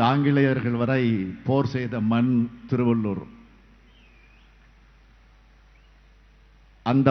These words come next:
மண்ணில் இரண்டாம் விடுதலை போராக நடைபெற உள்ள இந்த நாடாளுமன்ற தேர்தலில் வெற்றிக்காக உங்களை நாடி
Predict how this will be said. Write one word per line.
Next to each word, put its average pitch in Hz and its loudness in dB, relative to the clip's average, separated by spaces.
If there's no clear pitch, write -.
மண்ணில் 135 6
இரண்டாம் 139 4
விடுதலை 131 4
போராக 120 0
நடைபெற 127 0
உள்ள 117 0
இந்த 113 2
நாடாளுமன்ற 131 2
தேர்தலில் 113 0
வெற்றிக்காக 131 0
உங்களை 117 2
நாடி 127 -2